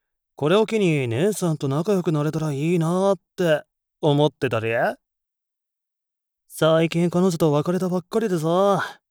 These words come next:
新しいオナネタを探してるってわけ。俺結構こじらせててさ、普通にセックスするんじゃなくて、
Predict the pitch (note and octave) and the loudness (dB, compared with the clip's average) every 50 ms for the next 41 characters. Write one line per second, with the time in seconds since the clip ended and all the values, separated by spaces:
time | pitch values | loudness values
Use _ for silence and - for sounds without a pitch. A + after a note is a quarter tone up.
0 | _ _ _ _ _ _ _ _ - B2+ B2+ C3+ C#3+ - G3+ G#3+ G#3+ G#3 - A#3 | _ _ _ _ _ _ _ _ -4 0 0 0 0 0 -2 -2 -2 -2 -2 0
1 | A3 G3 E3+ E3 F3+ F#3+ F3 G3+ F#3+ F#3 E3+ - D#3 D3+ E3+ G3+ F#3+ - A3+ G#3+ | 2 2 4 4 2 2 2 2 2 2 2 0 0 2 2 0 0 -2 -2 -4
2 | B3 - - _ - A3+ G3+ G3+ F#3 - E3 D3 - - _ _ _ _ _ _ | -4 -4 -6 _ 0 2 2 2 2 2 2 0 0 -4 _ _ _ _ _ _
3 | _ _ _ _ _ _ _ _ _ _ _ - - - D3+ C#3+ C#3 C3+ C3+ C3+ | _ _ _ _ _ _ _ _ _ _ _ -6 0 2 4 4 4 4 2 0
4 | - D3 C#3+ D#3+ D#3 - - C3 A#2 - - A#2 A#2+ A#2 C3 D3+ D3+ D#3+ E3 - | 0 0 -2 -2 -2 -4 -4 -4 -4 -6 -6 -6 -6 -4 -2 0 2 2 2 2
5 | - F#3+ - F3+ - A#2 - B2+ B2 C3 C#3+ C3+ - - - - _ _ _ _ | 0 -2 -2 -2 -2 -4 -2 -2 0 2 2 0 0 -4 -8 -18 _ _ _ _
6 | _ _ _ _ _ _ - - - - E3+ F3+ G3 G3+ A3 G#3 - G#3+ G#3+ A3+ | _ _ _ _ _ _ -20 -14 -4 2 4 4 4 4 2 0 0 -2 -2 -2
7 | - - - - E3 - F3+ D#3+ E3+ F3 D#3 D3+ C#3+ D3+ D3+ - - - | -4 -8 -10 -8 -2 0 0 2 2 2 0 0 0 -2 -2 -4 -6 -6